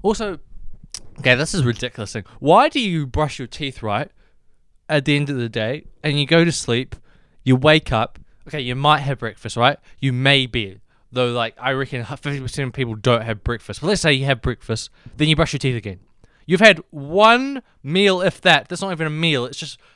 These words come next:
like, soggy Weet-Bix, whatever,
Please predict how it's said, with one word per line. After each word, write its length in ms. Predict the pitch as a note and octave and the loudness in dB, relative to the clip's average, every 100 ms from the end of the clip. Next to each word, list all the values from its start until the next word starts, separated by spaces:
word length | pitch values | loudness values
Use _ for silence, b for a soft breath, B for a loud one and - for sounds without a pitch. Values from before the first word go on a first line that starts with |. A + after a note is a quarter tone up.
| - | -12
like, 160 | C#3+ - _ _ _ _ b b - | -12 -12 _ _ _ _ b b -12
soggy 440 | - G#3 F3 F3+ | 0 2 4 2
Weet-Bix, 500 | D#3 E3+ - C#3+ - | 0 -4 -6 -6 0
whatever, 440 | C3+ B2 A2+ C3 | 2 2 2 -2